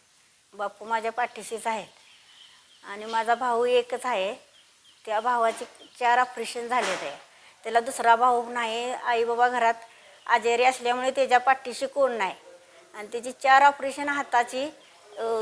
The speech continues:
कोल्हापुरात झाल्यात आहे. आणि आता पाचवं जे ऑपरेशन होणार आहे ते डॉक्टरने सांगितलं इथं होणार नाही, मुंबईला होणार. आणि मुंबईला झाल्यानंतर डॉक्टरने सांगितलं आठ लाख रुपये त्याचा खर्च येणार. मग तिची पण ऐपत पण नाही तेवढी. मग आता काय करायचं म्हणून,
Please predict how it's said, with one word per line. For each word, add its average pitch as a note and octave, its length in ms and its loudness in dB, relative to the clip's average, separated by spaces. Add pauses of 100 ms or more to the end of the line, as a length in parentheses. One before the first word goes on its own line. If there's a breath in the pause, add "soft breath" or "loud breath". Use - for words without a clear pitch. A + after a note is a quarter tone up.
(340)
कोल्हापुरात C4+ 420 8
झाल्यात B3 400 0
आहे. D#3 120 -12 (400)
आणि G#3 160 -14
आता A3 160 -6
पाचवं A#3+ 420 2
जे C4 120 2
ऑपरेशन C#4 420 0
होणार B3+ 280 2
आहे B3 220 6
ते C4 180 0
डॉक्टरने A#3 420 0
सांगितलं A#3+ 360 -4
इथं B3 260 -4
होणार G#3+ 280 -2
नाही, A3 160 0
मुंबईला A3+ 420 0
होणार. A#3+ 280 2 (680 loud breath)
आणि G3+ 120 -12
मुंबईला A#3+ 720 6 (400)
झाल्यानंतर A#3+ 580 -6
डॉक्टरने A#3+ 460 -2
सांगितलं B3+ 340 0
आठ C4 400 8
लाख B3 200 4
रुपये B3+ 240 -4
त्याचा A#3+ 240 0
खर्च A#3 300 -8
येणार. A3+ 320 -2 (480 soft breath)
मग A#3 160 -10
तिची C4+ 200 -6
पण C#4 180 2
ऐपत C#4 340 6 (140)
पण C#4+ 100 4
नाही D4 240 2
तेवढी. E3+ 340 -4
मग G3+ 140 -6
आता A3+ 220 -2
काय B3+ 220 2
करायचं C4 400 2
म्हणून, C4+ 260 -6